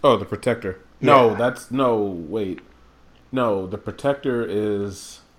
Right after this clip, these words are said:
Speaker 1: is the statue. He made, like, two movies, like, uh, you know, that, that, that were the same one. He had to, he had to find the elephant. The t-, oh, no, The Protector's the elephant, but he did
Speaker 2: Yeah.
Speaker 1: the other one.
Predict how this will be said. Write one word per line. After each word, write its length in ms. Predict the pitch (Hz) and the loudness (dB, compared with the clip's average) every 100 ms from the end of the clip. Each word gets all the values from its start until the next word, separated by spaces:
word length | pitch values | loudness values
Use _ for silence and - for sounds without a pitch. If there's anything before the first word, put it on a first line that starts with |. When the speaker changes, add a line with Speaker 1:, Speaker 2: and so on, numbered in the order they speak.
| _ _ _ _ _ - - - - - - - | _ _ _ _ _ -20 -20 -16 -16 -16 -18 -16
Speaker 1:
is 200 | 104 95 | -14 -14
the 60 | 87 | -14
statue. 500 | - - 104 - - | -8 -2 -2 -2 -6
He 140 | 135 | -2
made, 220 | 156 160 151 | 4 4 4
like, 120 | - | 2
two 140 | - 131 | 2 0
movies, 360 | 123 110 101 - | 2 -2 -6 -10
like, 200 | 90 92 - - - | -6 -6 -6 -18 -8
uh, 260 | 92 92 82 | -4 -4 -6
you 120 | 95 | -8
know, 120 | 98 | -6
that, 360 | 92 85 85 85 | -8 -10 -12 -10
that, 140 | 90 | -8
that 100 | 85 | -4
were 60 | 92 | -4
the 80 | 87 | -6
same 240 | - 90 | -6 -6
one. 160 | 104 110 | -4 -4
He 80 | 107 | -4
had 180 | 101 92 | -4 -2
to, 180 | 92 90 - - - - - | -4 -4 -10 -20 -20 -20 -8
he 80 | - | -2
had 100 | 104 | 0
to 60 | 101 | 0
find 260 | 113 104 | 0 0
the 80 | 101 | 2
elephant. 460 | 107 107 - 113 - | 2 0 -2 -6 -8
The 60 | |
t-, 140 | - - | -2 6
oh, 120 | 190 | 8
no, 160 | 202 | 8
The 80 | 131 | 2
Protector's 480 | 123 - 156 147 113 | -2 2 2 4 0
the 80 | 107 | 0
elephant, 380 | 98 95 82 95 | -4 -6 -8 -4
but 120 | 117 | -2
he 60 | |
did 80 | 127 | 8
Speaker 2:
Yeah. 100 | 143 | 8
Speaker 1:
the 120 | 135 123 | 8 6
other 200 | 117 107 | 4 2
one. 240 | 104 98 | 0 -6